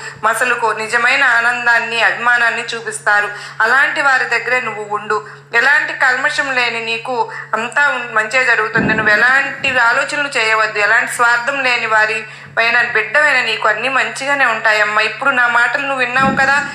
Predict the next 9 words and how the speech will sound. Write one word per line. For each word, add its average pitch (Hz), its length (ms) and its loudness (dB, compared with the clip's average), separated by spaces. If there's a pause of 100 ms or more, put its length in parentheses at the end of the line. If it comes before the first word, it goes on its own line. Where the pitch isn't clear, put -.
(220)
వింటున్నావు 320 560 0
కదా, 294 260 2 (500)
ఎంతో 226 420 0
నమ్మకంతో 277 640 0
వచ్చావు 262 500 0
తల్లి 214 460 -2 (240)
నా 240 160 4
మాటలు 247 360 2
వినడానికి. 214 800 0